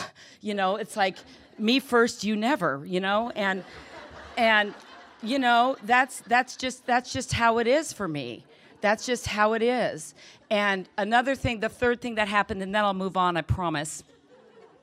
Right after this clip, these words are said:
was that, um, my mom and dad had this cosmetic business,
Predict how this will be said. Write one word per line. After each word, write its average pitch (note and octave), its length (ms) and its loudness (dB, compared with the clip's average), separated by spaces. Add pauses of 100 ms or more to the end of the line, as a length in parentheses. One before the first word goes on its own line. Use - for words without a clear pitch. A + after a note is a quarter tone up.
(560)
was G3+ 220 -2
that, G3+ 340 2 (400)
um, F#3 340 -4
my F#3+ 140 -2
mom G3+ 320 -2
and F#3 100 -6
dad F#3+ 220 0
had F#3 180 -8
this F3 140 -10
cosmetic F3+ 600 -6
business, D3 640 -10